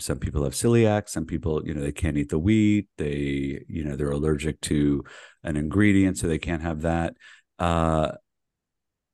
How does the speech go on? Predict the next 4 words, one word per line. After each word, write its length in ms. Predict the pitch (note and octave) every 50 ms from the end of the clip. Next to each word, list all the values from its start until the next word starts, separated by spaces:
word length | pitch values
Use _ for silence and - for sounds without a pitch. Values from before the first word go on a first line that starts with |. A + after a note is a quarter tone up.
| _ _ _ _ _ _ -
is 140 | A#2+ G#2+ G#2+
that 240 | C#3+ D#3 F3 - - -
all, 580 | - G#2 G2+ G#2 G#2+ G#2+ A2 A2 A2+ A2 - - _ _ _ _ _ _ _ _ _ _ _ _ _ _ _ _ _ _ _ _ _ _ _ _ _ _ _ _
uh, 360 | - F2 E2 E2 D#2 D2+ -